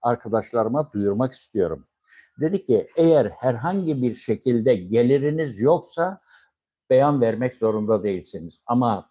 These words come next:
bir geliriniz varsa beyan vermek zorundasınız." Dedim ki, "Herhangi bir gelirim yok. Maaşımı da getirmiyorum. Ben birikimlerimle burada yaşıyorum. Yanımda birikimlerim var.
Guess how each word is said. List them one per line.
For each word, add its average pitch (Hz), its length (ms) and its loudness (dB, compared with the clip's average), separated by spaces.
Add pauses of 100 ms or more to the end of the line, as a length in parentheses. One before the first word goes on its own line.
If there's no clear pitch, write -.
(140)
bir 139 140 2
geliriniz 123 720 0
varsa 165 580 -2 (580)
beyan 110 320 0
vermek 87 340 -8
zorundasınız." 73 840 -14 (680)
Dedim 220 260 4
ki, 175 240 4
"Herhangi 190 540 2
bir 147 40 2
gelirim 147 480 2
yok. - 340 0
Maaşımı 139 520 0
da 107 80 2
getirmiyorum. 151 840 2 (300)
Ben 170 340 -2 (180)
birikimlerimle 139 840 0
burada 180 220 2
yaşıyorum. 120 640 2 (260)
Yanımda 113 480 0
birikimlerim 120 720 -4
var. 110 160 2